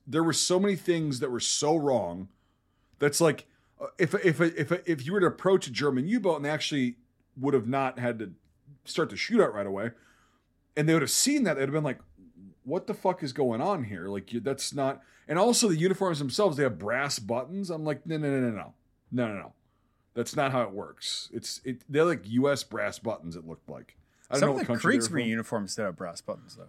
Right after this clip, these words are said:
Speaker 1: They're dress uniforms, not their combat uniforms. Like, the, they're, so the, the blacks had brass buttons sometimes,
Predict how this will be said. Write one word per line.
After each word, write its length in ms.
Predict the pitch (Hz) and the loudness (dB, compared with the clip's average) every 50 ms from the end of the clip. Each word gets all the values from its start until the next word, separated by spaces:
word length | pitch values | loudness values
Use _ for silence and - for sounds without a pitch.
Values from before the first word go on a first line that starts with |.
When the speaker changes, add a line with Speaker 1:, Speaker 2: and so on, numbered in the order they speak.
| - - - | -20 -6 0
Speaker 1:
They're 100 | - 127 | 2 2
dress 300 | - - 170 196 196 - - | 4 4 4 4 4 4 2
uniforms, 460 | 143 113 101 - - 90 76 71 90 | -2 -2 -4 -4 -8 -8 -8 -8 -4
not 220 | 117 131 131 127 | -2 -2 -2 0
their 80 | 156 131 | -2 -4
combat 420 | - - 151 143 143 127 117 104 | -2 -2 -2 -2 -2 -2 -4 -4
uniforms. 560 | 101 98 87 82 - - 73 65 - - - - | -6 -10 -14 -14 -14 -14 -14 -14 -16 -18 -12 -6
Like, 220 | 123 123 120 - - _ _ _ _ _ _ _ _ _ _ _ - | -4 -4 -4 -6 -10 _ _ _ _ _ _ _ _ _ _ _ -6
the, 240 | 143 139 165 160 - - - _ _ - | -2 -2 -2 -2 -4 -16 -20 _ _ -4
they're, 440 | 147 131 165 165 160 156 156 - - _ - - - - | 2 4 6 6 6 6 4 2 -2 _ -18 -18 -12 -8
so 240 | - - 170 160 143 | -4 -2 0 2 2
the, 120 | 120 123 | 0 0
the 100 | 120 139 | 0 -2
blacks 480 | 120 107 120 127 160 196 208 202 - - | -2 -2 0 0 2 2 2 0 0 0
had 180 | 175 156 135 110 | 2 2 2 2
brass 320 | 120 120 113 113 113 - | 0 -2 -2 -2 -4 -4
buttons 420 | - - 104 101 92 120 131 127 - | -4 -6 -6 -4 -6 -6 -8 -6 -4
sometimes, 640 | - 139 113 117 110 - 117 104 110 120 135 - - | -2 -2 -2 -2 -2 -4 -6 -6 -6 -6 -8 -10 -12